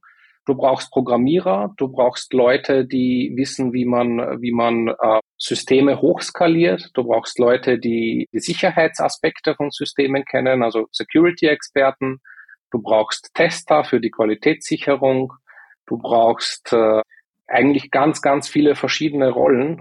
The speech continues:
um einfach nur ein ganz normales Produkt, äh, auf den Markt zu bringen. Das heißt, es fehlt schon in der ganzen Bandbreite in Wirklichkeit. Also wenn wir reden über I T, dann ist es ja nicht nur Softwareentwickler, sondern das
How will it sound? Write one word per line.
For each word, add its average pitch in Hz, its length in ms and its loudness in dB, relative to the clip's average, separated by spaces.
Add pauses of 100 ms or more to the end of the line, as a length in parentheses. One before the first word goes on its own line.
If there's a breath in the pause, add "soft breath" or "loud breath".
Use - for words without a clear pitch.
um 131 180 0
einfach 123 340 -2
nur 127 220 0
ein 127 240 0
ganz 123 280 -2
normales 123 520 0
Produkt, - 560 -4 (140)
äh, 113 180 4 (180)
auf 117 240 0
den 123 160 2
Markt 117 300 0
zu 113 100 -2
bringen. 117 500 -2 (1120 loud breath)
Das - 220 -4
heißt, 117 340 0
es - 100 -20
fehlt 127 240 2
schon 143 240 2
in 139 120 4
der 123 100 2
ganzen 123 360 -4
Bandbreite 113 640 -4
in 107 160 -8
Wirklichkeit. - 560 -10 (140)
Also 107 220 -6
wenn 117 160 0
wir 117 160 0
reden 123 300 2
über 117 260 2
I 110 160 2
T, 135 340 -2 (280 loud breath)
dann 117 140 0
ist 117 160 2
es 117 100 0
ja 120 80 2
nicht 123 260 -2
nur 113 120 0
Softwareentwickler, 123 880 0
sondern 110 320 0
das - 340 -8